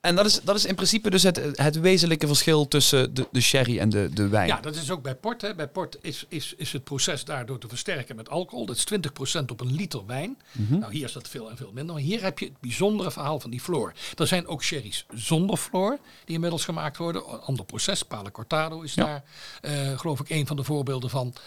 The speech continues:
Speaker 2: Ehm, ehm, maar in principe is dit de, de basis waar we over praten.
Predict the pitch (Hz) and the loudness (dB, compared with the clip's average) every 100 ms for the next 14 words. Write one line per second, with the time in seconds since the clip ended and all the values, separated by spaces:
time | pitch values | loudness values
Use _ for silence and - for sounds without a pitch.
0 | - - - 135 131 127 123 113 110 - | -16 -14 -4 2 4 4 2 -2 -4 -10
1 | - - - - 123 113 110 - 151 160 | -18 -18 -10 -6 -4 -4 -6 -6 2 4
2 | 147 147 - 147 139 - 220 175 131 - | 4 0 -6 -6 -2 -2 -2 -4 -6 -6
3 | 185 151 131 131 - 180 165 147 156 143 | -6 -8 -8 0 2 2 0 -4 -4 -4
4 | 131 120 131 120 98 90 | -4 -6 -8 -8 -10 -10